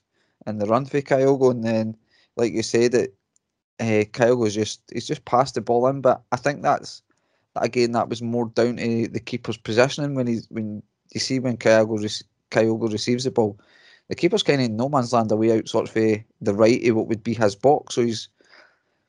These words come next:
Kyogo's got almost the middle to the le-, very left of the goal to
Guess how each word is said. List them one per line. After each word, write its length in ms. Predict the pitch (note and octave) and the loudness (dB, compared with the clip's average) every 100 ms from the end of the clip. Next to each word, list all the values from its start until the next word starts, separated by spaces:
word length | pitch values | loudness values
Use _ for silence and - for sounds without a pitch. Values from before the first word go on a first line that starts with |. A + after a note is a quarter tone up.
| _ | _
Kyogo's 380 | - C3+ F3 D#3+ | -2 0 2 0
got 180 | - - _ - | -2 -4 _ 4
almost 420 | B2 B2+ A#2 - | 4 4 -2 -2
the 60 | |
middle 560 | G#2+ G#2 A#2 C3+ A#2 G#2 _ - | -4 0 2 2 0 -4 _ -18
to 100 | G2+ | -8
the 80 | G#2 | -2
le-, 220 | A2+ - | 0 0
very 260 | A2+ G#2+ | 2 4
left 340 | G#2+ A2+ C#3+ - | 4 4 2 0
of 80 | G#2+ | -2
the 80 | |
goal 360 | G#2 B2+ D#3 A#2+ - | 0 2 2 -2 -2
to 280 | A#2+ G#2+ | 2 2